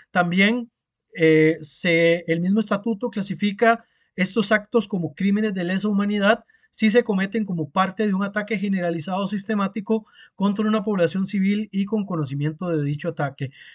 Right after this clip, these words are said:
En segundo lugar, precedentes jurídicos internacionales. Hay casos emblemáticos como los juicios del Tribunal Penal Internacional para Ruanda y también los juicios del Tribunal Penal Internacional para la ex Yugoslavia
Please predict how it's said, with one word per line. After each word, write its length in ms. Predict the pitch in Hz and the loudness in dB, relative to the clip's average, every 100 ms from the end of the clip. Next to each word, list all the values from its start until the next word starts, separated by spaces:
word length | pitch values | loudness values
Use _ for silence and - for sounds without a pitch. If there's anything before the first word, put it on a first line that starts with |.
| _ | _
En 100 | 175 | -2
segundo 320 | 170 180 202 | 0 2 4
lugar, 420 | 226 196 196 226 - | 2 2 0 -2 -4
precedentes 680 | - 165 165 156 190 196 214 | -4 -2 0 2 0 0 -2
jurídicos 520 | 170 170 190 202 208 | -2 -2 -2 -2 -4
internacionales. 920 | 196 151 143 135 135 143 196 247 247 - _ _ _ - | -4 -4 -6 -6 -6 -2 0 -2 -4 -10 _ _ _ -4
Hay 140 | 175 | -4
casos 300 | 175 190 202 | 0 0 0
emblemáticos 680 | 202 160 147 175 180 214 214 | 0 0 0 -2 -4 -4 -6
como 180 | - 156 | -4 -4
los 140 | 143 131 | -4 -4
juicios 260 | 165 202 | -4 -2
del 160 | 196 - | -4 -4
Tribunal 520 | 160 139 147 185 202 _ _ _ _ | -4 -2 -2 -4 -6 _ _ _ _
Penal 360 | 170 165 175 | -2 0 0
Internacional 680 | 208 202 175 156 147 147 160 | 0 -2 -2 -2 -2 -2 -2
para 260 | 208 185 143 | -2 -2 -2
Ruanda 580 | 156 208 233 247 247 - - | 0 0 2 0 0 -6 -4
y 160 | 214 | -2
también 540 | 214 208 175 196 226 - _ _ _ - | 0 -2 -2 -2 -4 -6 _ _ _ -4
los 540 | 165 160 156 151 151 | 4 6 6 4 2
juicios 380 | - 196 196 233 | -2 0 0 0
del 140 | 202 | -2
Tribunal 400 | 160 151 147 165 | -2 -4 -2 -4
Penal 280 | 160 180 180 | -4 -4 -2
Internacional 720 | 196 196 180 165 143 147 165 | -2 -4 -6 -4 -4 -4 -4
para 260 | - 190 160 | -4 -4 -2
la 220 | 143 - | -4 -8
ex 260 | 180 180 - | -10 -10 -8
Yugoslavia 680 | 185 180 180 196 196 214 | -6 -4 -4 -2 0 0